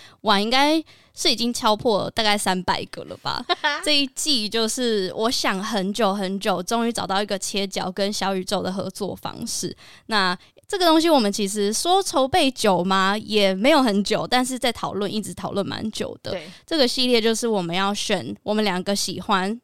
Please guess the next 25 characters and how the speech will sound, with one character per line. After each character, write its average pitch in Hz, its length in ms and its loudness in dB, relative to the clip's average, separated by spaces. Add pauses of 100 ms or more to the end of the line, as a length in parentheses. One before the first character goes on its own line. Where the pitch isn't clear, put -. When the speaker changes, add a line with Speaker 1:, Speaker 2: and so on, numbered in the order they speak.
(100)
Speaker 1:
的 185 280 0 (160)
剧， 240 480 -4
或 233 160 2
是 226 180 -4
影 185 300 -4
集， 156 300 -8
或 214 180 -2
是 214 140 -6
电 196 380 0
影， - 240 -10
然 190 100 -6
后 202 140 -2
要 208 160 2
来 170 160 -2
聊 180 200 -2
我 196 120 2
们 160 180 -4
看 190 320 -2
这 208 100 -4
个 190 140 -6
剧 190 240 -6
的 180 140 -6
心 190 420 -6
得。 - 180 -8
Speaker 2:
嗯。 160 140 -8